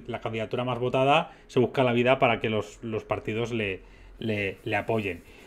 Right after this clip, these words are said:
Pero ¿qué pasa? Que en España no se presentan normalmente grandes coaliciones de partidos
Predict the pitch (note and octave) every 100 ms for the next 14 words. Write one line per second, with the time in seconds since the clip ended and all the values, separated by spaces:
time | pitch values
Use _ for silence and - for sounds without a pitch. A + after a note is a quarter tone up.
0 | - C3+ C3+ D3 E3 E3+ G#2 E2+ - _
1 | _ _ _ _ - - _ _ _ -
2 | D#3 C3 - B2+ A#2 - C3 C3+ C#3+ C#3+
3 | D3 C#3 C3 B2+ A#2+ A#2+ B2 C3 C3 B2+
4 | B2 B2+ B2+ A#2+ A2+ A2+ A2+ - A#2 G#2+
5 | - G#2 F#2 G#2 - - G3 - -